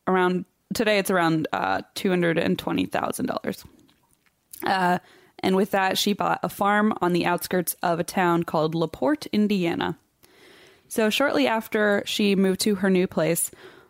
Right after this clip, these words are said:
um, the new house, including the accompanying carriage house and her new boat, burned to the ground. At this point,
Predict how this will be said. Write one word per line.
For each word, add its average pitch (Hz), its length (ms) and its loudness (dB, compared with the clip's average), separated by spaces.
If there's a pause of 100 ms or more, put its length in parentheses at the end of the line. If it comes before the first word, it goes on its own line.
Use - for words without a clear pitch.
um, 170 260 0
the 175 80 0
new 202 160 4
house, 226 480 0
including 208 440 0
the 196 80 2
accompanying 208 500 0
carriage 190 300 0
house 180 340 0
and 208 180 2
her 214 100 2
new 190 160 2
boat, 165 380 0
burned 170 280 0
to 196 80 0
the 170 80 0
ground. - 380 -4 (340)
At 196 160 -4
this 269 160 0
point, 220 460 0